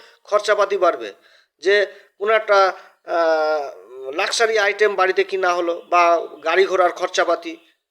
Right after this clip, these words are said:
বা কোনো গাড়ি ঘোড়া খারাপ হয়ে গেছে তাকে ঠিক করার জন্য খরচাপাতি,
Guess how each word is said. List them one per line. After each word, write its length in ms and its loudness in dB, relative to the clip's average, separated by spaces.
বা 160 2
কোনো 280 0
গাড়ি 320 2
ঘোড়া 280 2
খারাপ 340 -4
হয়ে 120 6
গেছে 240 0
তাকে 360 -2
ঠিক 220 -10
করার 260 2
জন্য 180 -4
খরচাপাতি, 600 -6